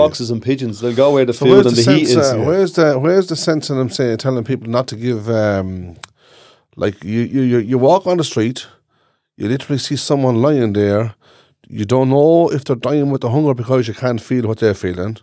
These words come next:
Speaker 3: Um, you can see that they have no clothes, maybe, or no whatever.
Speaker 1: Mm-hmm.
Speaker 3: They're on the street, simple as, and they have no sleeping bag or no bag. And obviously, if, if, if it could be done, you'd encourage them not to be on the street, fair enough.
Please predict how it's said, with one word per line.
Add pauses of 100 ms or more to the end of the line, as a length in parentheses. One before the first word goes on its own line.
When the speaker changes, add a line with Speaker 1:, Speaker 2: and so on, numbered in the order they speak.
(160)
Speaker 3:
Um,
you
can
see
that
they
have
no
clothes,
maybe,
or
no (680)
whatever.
Speaker 1:
Mm-hmm.
Speaker 3:
They're
on
the
street,
simple
as,
and
they
have
no
sleeping
bag
or
no
bag. (460)
And (720)
obviously,
if,
if,
if
it
could
be
done,
you'd
encourage
them
not
to
be
on
the
street,
fair
enough.